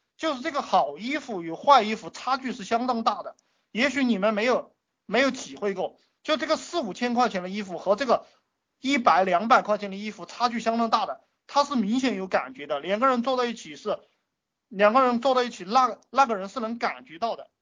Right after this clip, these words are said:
就，就算你们没有感觉，你们也能感觉到的。然后你，你，你像我们以前举个例子啊，就是说这个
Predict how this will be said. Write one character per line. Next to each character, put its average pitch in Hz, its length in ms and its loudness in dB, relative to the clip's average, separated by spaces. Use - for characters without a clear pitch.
就， 269 180 -6
就 269 220 -4
算 262 200 -2
你 165 100 -12
们 165 180 -8
没 175 140 -6
有 233 100 -2
感 139 220 -8
觉， 156 100 -14
你 160 120 -16
们 151 140 -14
也 143 80 -6
能 139 160 -8
感 123 200 -6
觉 131 120 -10
到 127 140 -4
的。 - 120 -16
然 208 160 10
后 262 60 10
你， 214 120 -8
你， 214 240 0
你 202 160 -2
像 233 260 2
我 160 100 0
们 220 180 -4
以 180 80 -6
前 190 220 -8
举 147 160 -12
个 196 120 -2
例 226 160 -4
子 220 140 -4
啊， 220 100 2
就 226 160 -2
是 226 40 -8
说 226 140 2
这 233 100 -8
个 208 220 0